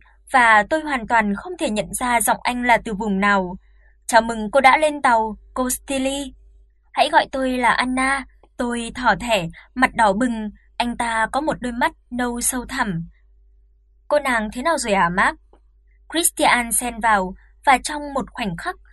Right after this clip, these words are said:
tôi đã nghĩ là anh ấy nói đến tôi. "Cô nàng đã sẵn sàng để chơi rock and roll, thưa ngài." Mark hồ hởi. "Ôi, chiếc du thuyền, The Grace, mình ngốc quá." "Vậy thì nhổ neo thôi." "Ngài sẽ lái thuyền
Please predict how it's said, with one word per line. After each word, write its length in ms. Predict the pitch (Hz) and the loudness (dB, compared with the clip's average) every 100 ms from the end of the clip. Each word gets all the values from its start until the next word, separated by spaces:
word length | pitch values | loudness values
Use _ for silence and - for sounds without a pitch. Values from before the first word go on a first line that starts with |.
| - - | -20 -4
tôi 100 | 277 | 2
đã 140 | 240 | 2
nghĩ 320 | 233 269 349 392 | 2 -2 -4 0
là 140 | 339 | 2
anh 260 | 214 247 262 | 2 0 -2
ấy 380 | 226 214 226 294 | -2 -2 -10 -10
nói 360 | 247 214 202 269 220 | -6 -4 -4 -6 -8
đến 120 | 220 240 | -8 -4
tôi. 240 | 277 269 269 220 _ _ _ | -4 -4 -6 -14 _ _ _
"Cô 120 | - 247 | -2 0
nàng 500 | 233 220 202 196 196 | 0 0 0 2 4
đã 120 | 233 | 4
sẵn 200 | 294 330 | 2 -4
sàng 340 | - 269 214 | -6 -6 -4
để 120 | 190 175 | -6 -6
chơi 180 | 262 240 | -4 2
rock 140 | 320 | 2
and 240 | 330 247 240 | 2 -4 -2
roll, 240 | 254 262 247 - _ _ | 0 -2 -4 -10 _ _
thưa 140 | - 302 | -4 -2
ngài." 440 | 277 233 226 226 - _ _ _ _ | 0 -2 -2 -6 -16 _ _ _ _
Mark 240 | 247 311 - | 0 0 0
hồ 240 | - 226 | -2 -2
hởi. 340 | 226 220 170 165 - _ _ _ | -2 -4 -4 -6 -16 _ _ _
"Ôi, 340 | - 233 226 202 | -8 -6 -6 -6
chiếc 180 | 359 349 | -6 -4
du 160 | 277 262 | -4 -4
thuyền, 420 | 262 226 202 190 - _ _ | -2 0 0 -2 -8 _ _
The 80 | 254 240 220 | -4 -2 -2
Grace, 360 | 247 247 - - - _ _ 226 | -2 -2 -4 -8 -10 _ _ -6
mình 240 | 214 180 | -4 -2
ngốc 120 | 254 - | -2 -2
quá." 260 | - 339 381 - _ _ _ _ _ _ _ | 2 2 0 -8 _ _ _ _ _ _ _
"Vậy 140 | 247 196 | -4 -2
thì 300 | 247 240 220 | -4 -4 -4
nhổ 200 | 226 226 | -2 0
neo 240 | 214 294 294 | 0 0 0
thôi." 380 | 294 311 330 - _ _ _ _ _ - | -2 -4 -4 -12 _ _ _ _ _ -6
"Ngài 280 | 247 233 220 | 0 2 2
sẽ 120 | - | 0
lái 160 | 240 262 | 0 -2
thuyền 160 | 349 | -4